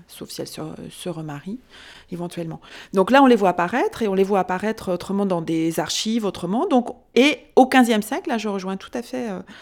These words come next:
euh, l'avis, euh, qui viendrait d'être dit, on ne les voit plus. Elles retombent dans l'oubli, elles retombent dans le silence plutôt. Moi, je pense que c'est aussi parce que,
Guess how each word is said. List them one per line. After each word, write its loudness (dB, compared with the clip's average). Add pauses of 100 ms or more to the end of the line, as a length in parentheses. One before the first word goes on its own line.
(260)
euh, -2
l'avis, -2
euh, -4
qui -16
viendrait -2
d'être -6
dit, -4 (280)
on 8
ne 10
les 12
voit 2
plus. -12 (220)
Elles 6
retombent 6
dans 2
l'oubli, -4
elles -4
retombent -2 (100)
dans 0
le 4
silence 0 (100)
plutôt. -8 (440)
Moi, 4
je 4
pense 2
que -6
c'est -2
aussi -8
parce -6
que, -4